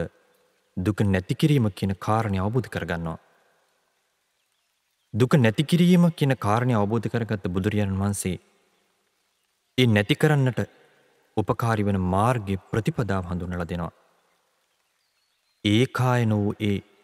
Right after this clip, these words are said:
උතුම් ආර්ය මාර්ගය කියලා අපි හඳුන්වන්නේ ඒක. ඒ ආර්ය අෂ්ටාංගික මාර්ගය.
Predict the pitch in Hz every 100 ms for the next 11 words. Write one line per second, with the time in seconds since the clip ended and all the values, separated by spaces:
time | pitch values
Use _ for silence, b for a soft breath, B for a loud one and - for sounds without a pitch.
0 | _ _ _ _ _ - 104 107 104 -
1 | 98 120 110 98 98 107 95 92 92 92
2 | 95 90 92 95 92 104 - - _ _
3 | _ _ _ _ - 95 95 104 98 -
4 | 92 92 90 92 110 85